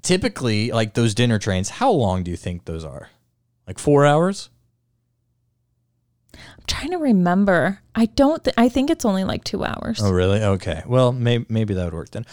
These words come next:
Speaker 1: I was trying to figure out how big of a circle an airplane would have to take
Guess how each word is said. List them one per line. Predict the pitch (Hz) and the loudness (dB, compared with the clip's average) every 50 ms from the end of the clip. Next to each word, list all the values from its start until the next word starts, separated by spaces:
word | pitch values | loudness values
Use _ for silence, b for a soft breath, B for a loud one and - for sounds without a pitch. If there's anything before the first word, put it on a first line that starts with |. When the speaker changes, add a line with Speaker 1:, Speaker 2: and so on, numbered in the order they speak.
| B B B - | B B B 2
Speaker 1:
I | 233 277 | 2 2
was | 294 262 | 2 2
trying | - - 240 214 214 | 0 0 2 2 0
to | 185 | 0
figure | - 196 185 180 175 | -2 -2 0 0 0
out | 165 | 0
how | - - 196 135 - _ | -2 -4 -8 -8 -6 _
big | - 139 160 165 185 | 0 0 0 2 0
of | 151 135 | -2 -2
a | 131 | -4
circle | - - 147 156 151 156 135 123 | -4 -2 -2 -2 -2 -4 -4 -6
an | 120 120 120 - | -6 -8 -8 -6
airplane | 113 123 147 - - - 131 120 110 107 | -4 -4 -4 -4 -4 -6 -4 -4 -4 -4
would | 104 101 | -4 -4
have | - 135 120 117 - | -4 -4 -4 -4 -6
to | - 104 | -8 -8
take | - - 143 123 110 104 - - - | -6 -4 -4 -4 -4 -4 -8 -12 -20